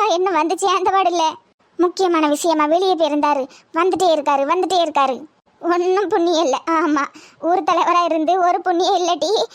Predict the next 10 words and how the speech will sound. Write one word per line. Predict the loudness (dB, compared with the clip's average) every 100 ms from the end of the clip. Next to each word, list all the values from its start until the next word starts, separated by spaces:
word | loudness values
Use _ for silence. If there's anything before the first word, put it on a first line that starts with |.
| -12 -8
இப்படியே | -4 -2 0
போயிட்டு | 0 0 0
இருந்துச்சுன்னா | -2 -2 -2 0
நாங்க | 0 0 0
ஆளை | 0 0
மாத்த | 0 0
வேண்டியிருக்கோம் | 0 0 0 0
பாத்துக்க. | 0 -2 -4 -4 -8 _ -4
ஆமா, | 0 0 0 0
ஆமா, | 2